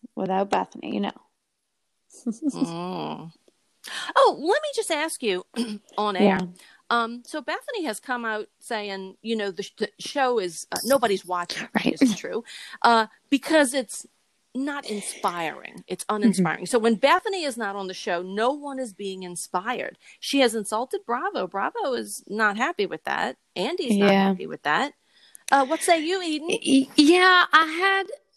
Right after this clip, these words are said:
Speaker 1: again, I, I see both sides of Bethany's comments. Just because she's saying it's uninspiring now doesn't mean that it also wasn't uninspiring when she was on it.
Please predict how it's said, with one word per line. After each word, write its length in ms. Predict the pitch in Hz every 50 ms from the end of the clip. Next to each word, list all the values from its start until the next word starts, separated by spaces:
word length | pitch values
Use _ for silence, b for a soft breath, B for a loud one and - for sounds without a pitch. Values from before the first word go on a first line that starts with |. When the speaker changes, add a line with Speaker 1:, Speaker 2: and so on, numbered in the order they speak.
| _ _ _ - 659 _ _ _ _ _ _ _ _ _ _ - - - -
Speaker 1:
again, 480 | - 269 247 262 285 247 233 226 233 - -
I, 280 | - 214 214 208 - - -
I 140 | - - 233
see 220 | 226 - - 320 294
both 220 | 320 311 320 311
sides 240 | - 269 247 247 226
of 100 | 240 208
Bethany's 400 | 220 220 220 - 214 208 202 196
comments. 600 | - 196 196 - 196 - - - - - - - - _ _ _ _ _ _ _ _ _ _ _ -
Just 220 | - 262 269 -
because 240 | - 330 - 349 302
she's 220 | - 320 311 294 -
saying 240 | 277 262 262 247
it's 140 | 247 247 -
uninspiring 960 | - - 226 226 226 226 - - 214 208 202 202 196 190 190 190 185 190 190
now 560 | 190 208 247 262 233 226 214 202 190 190 190 190 220 190
doesn't 300 | 208 202 220 220 302 330
mean 140 | 320 302
that 120 | 294 285 254
it 60 | 240
also 280 | 226 220 233 - 240 220
wasn't 400 | 196 180 185 190 190 214 226 -
uninspiring 580 | - 202 202 196 196 196 - 190 185 180 185 185
when 120 | 185 190
she 160 | 185 - 196 196
was 160 | 185 180 -
on 240 | - 180 175 170 170
it. 200 | 190 247 -